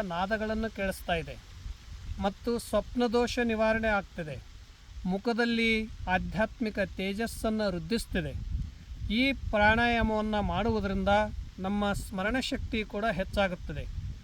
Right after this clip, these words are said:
ಜೀವನದಲ್ಲಿ ಪ್ರತಿಯೊಬ್ಬರಿಗೂ ಸಕಾರಾತ್ಮಕ ಊರ್ಜಾ ಶಕ್ತಿಯನ್ನು ವೃದ್ಧಿಸಿಕೊಳ್ಳಲಿಕ್ಕೆ ಈ ಪ್ರಾಣಾಯಾಮ ಭಾಳಷ್ಟು ಪೂರಕವಾಗಿದೆ.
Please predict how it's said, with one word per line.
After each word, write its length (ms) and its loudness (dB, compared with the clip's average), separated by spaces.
ಜೀವನದಲ್ಲಿ 680 2
ಪ್ರತಿಯೊಬ್ಬರಿಗೂ 1000 0
ಸಕಾರಾತ್ಮಕ 1040 4
ಊರ್ಜಾ 600 2
ಶಕ್ತಿಯನ್ನು 640 -2
ವೃದ್ಧಿಸಿಕೊಳ್ಳಲಿಕ್ಕೆ 1080 0
ಈ 100 -2
ಪ್ರಾಣಾಯಾಮ 600 2
ಭಾಳಷ್ಟು 560 0
ಪೂರಕವಾಗಿದೆ. 800 2